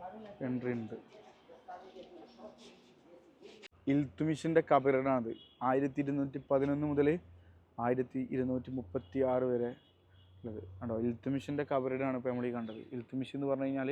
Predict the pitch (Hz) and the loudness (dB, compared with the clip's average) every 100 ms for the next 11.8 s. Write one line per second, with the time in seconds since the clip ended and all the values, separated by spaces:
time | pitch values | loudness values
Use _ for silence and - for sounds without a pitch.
0 | 151 127 131 127 127 - 123 131 147 - | 0 0 -2 -2 -4 -6 -4 -2 -2 -6
1 | _ _ _ _ _ _ - - 131 131 | _ _ _ _ _ _ -16 0 4 4
2 | 131 131 131 - _ _ _ _ _ _ | 4 0 0 -2 _ _ _ _ _ _
3 | _ _ 131 127 127 139 139 139 139 120 | _ _ 4 6 6 6 6 4 0 -2
4 | 113 - - 135 180 - _ _ _ _ | -6 -14 -6 -6 -4 -10 _ _ _ _
5 | _ _ _ _ _ _ _ _ _ 135 | _ _ _ _ _ _ _ _ _ -6
6 | 123 127 139 - 143 139 135 135 123 123 | -4 -2 -4 0 0 2 2 2 2 -2
7 | 110 _ _ 135 120 131 127 131 131 123 | -4 _ _ -10 -4 -2 -2 -2 -4 -6
8 | 123 127 127 123 127 127 139 _ _ _ | -6 -6 -4 -4 -2 -4 -6 _ _ _
9 | _ _ - 123 127 123 120 131 123 120 | _ _ -6 -2 0 0 -2 -6 -4 -2
10 | 117 117 117 - _ _ - - - - | -2 -4 -8 -14 _ _ -20 -20 -20 -20
11 | _ - 135 123 139 139 - | _ -8 -8 -2 -2 -2 2